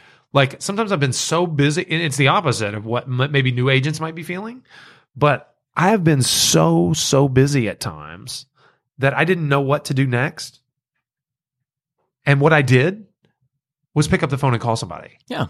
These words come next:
Speaker 1: Because I knew that that's one thing, one way I could move the needle for the positive. And I recognize that the majority of this episode is coming down to be about prospecting.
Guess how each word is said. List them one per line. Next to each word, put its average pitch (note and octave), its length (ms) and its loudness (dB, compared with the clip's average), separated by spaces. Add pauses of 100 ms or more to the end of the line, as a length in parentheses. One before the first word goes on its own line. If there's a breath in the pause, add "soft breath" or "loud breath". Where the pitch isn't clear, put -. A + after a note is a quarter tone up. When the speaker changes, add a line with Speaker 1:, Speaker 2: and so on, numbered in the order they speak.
Speaker 1:
Because D#3+ 220 2
I E3+ 100 4
knew F3+ 540 -2
that D3 160 -2
that's C3+ 160 -8
one G3+ 420 -10
thing, B2 500 -4
one A#3 280 -6
way D#3 440 -2
I C3 100 -2
could C3+ 120 0
move C3+ 240 4
the C3 80 2
needle B2 260 2
for G2+ 120 -10
the F2+ 60 -10
positive. F2 460 -10 (320 loud breath)
And - 220 -4
I G3 120 -2
recognize E3 800 0
that B2 280 0 (160)
the C3+ 100 0
majority C3+ 400 4
of B2 60 4
this A#2+ 160 0
episode A#2 340 0
is G#2 160 -4 (720 soft breath)
coming F3+ 340 -6
down C3+ 260 2
to A#2+ 40 0
be A#2+ 140 4
about G2+ 240 0
prospecting. - 640 -10